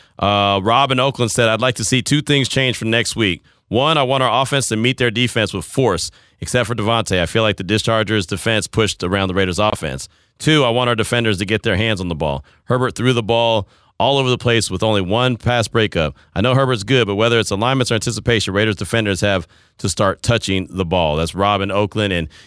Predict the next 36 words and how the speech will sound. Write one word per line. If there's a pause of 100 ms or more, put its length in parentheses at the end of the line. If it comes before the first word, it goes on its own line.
yeah,
that
one
P
B
U
was
a
great
one
by
Nate
Hobbs,
but (220)
it
would
be
nice
to
see
them, (160)
you
know,
break
on
the
ball
a
little
bit, (300)
uh,
break
up
the,
the
pass,